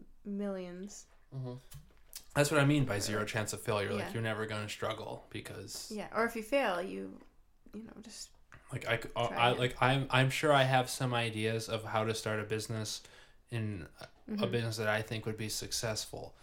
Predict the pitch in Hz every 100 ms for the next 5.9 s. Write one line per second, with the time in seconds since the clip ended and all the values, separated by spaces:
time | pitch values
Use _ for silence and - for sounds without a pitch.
0 | - - - 113 107 107 - 117 110 110
1 | - 110 110 101 101 104 98 104 - 123
2 | - 131 127 117 107 - - - 113 113
3 | 107 104 - - 110 101 101 - - -
4 | - - 120 110 107 92 - 98 - -
5 | - - 117 123 202 - - 131